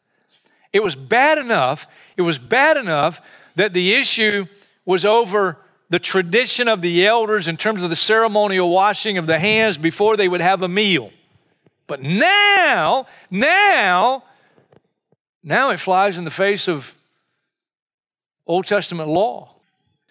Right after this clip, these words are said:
This crowd had grown up, not only with the traditions that didn't reflect truth,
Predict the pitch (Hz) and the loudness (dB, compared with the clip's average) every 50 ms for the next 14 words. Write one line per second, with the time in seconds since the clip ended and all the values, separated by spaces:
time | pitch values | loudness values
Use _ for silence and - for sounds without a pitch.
0 | _ _ _ _ _ _ - 202 175 - - - 202 196 202 208 208 208 180 175 | _ _ _ _ _ _ -8 -4 -4 -4 -2 0 0 2 2 2 2 0 -2 -4
1 | 160 143 143 165 170 170 175 180 202 208 151 120 - - - - _ _ _ _ | -8 -8 -4 -2 -2 -2 0 0 0 0 -2 -4 -8 -18 -20 -20 _ _ _ _
2 | _ _ _ _ _ _ _ _ _ _ _ _ _ _ - 151 165 185 214 226 | _ _ _ _ _ _ _ _ _ _ _ _ _ _ -4 -2 0 0 2 0
3 | 226 226 226 233 220 220 185 180 - - 214 202 180 202 214 202 - - - 139 | 0 0 0 0 -2 -2 -4 -4 -6 -6 -6 -2 0 0 0 0 0 -2 -4 -6
4 | 139 156 156 127 143 160 151 147 175 185 175 170 170 160 - - 160 160 156 - | -6 -6 -6 -4 -4 -4 -2 -2 -2 -2 -2 -4 -6 -4 -2 -2 -2 -2 -2 -6
5 | - - 220 240 233 175 151 156 - - | -8 -2 -2 0 0 0 -2 -4 -8 -14